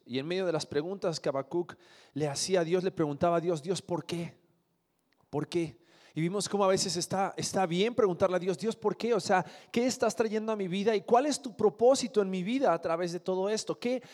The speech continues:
qué quieres hacer en mi corazón? ¿Qué quieres cambiar en mi vida? ¿Qué necesitas limpiar?". Y vimos cómo Dios,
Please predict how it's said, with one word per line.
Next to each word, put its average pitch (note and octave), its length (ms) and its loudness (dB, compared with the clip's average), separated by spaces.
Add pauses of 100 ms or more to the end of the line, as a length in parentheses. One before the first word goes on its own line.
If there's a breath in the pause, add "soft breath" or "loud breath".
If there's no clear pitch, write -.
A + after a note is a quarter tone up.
(140 loud breath)
qué B3+ 140 -6
quieres B3+ 320 -2
hacer A3 340 -2
en A3+ 80 -6
mi G#3 120 -8
corazón? F#3 500 -2
¿Qué - 140 -8
quieres B3+ 340 -4
cambiar F3+ 540 -2
en F#3+ 100 -6
mi F3 140 -4
vida? F#3+ 280 -2
¿Qué A3 140 -4
necesitas G#3 580 -4
limpiar?". F3+ 720 -2 (300 loud breath)
Y E3+ 60 -6
vimos G#3 280 -4
cómo A#3 220 -4
Dios, A#3 400 -2